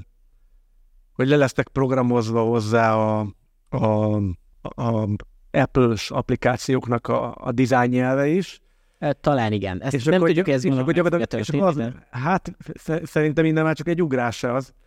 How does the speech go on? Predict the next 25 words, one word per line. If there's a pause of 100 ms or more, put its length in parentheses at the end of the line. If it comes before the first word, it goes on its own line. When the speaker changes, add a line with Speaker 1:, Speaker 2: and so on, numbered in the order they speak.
Speaker 2:
De
lehetséges
minden.
Speaker 1:
Lehetséges,
és
akkor
onnantól
kezdve
viszont
az
van,
hogy,
hogy,
hogy
gyakorlatilag
teljesen
ütköző
pályára (100)
ért
a,
a
Flutter (760)
a,
a
Kotlinnal,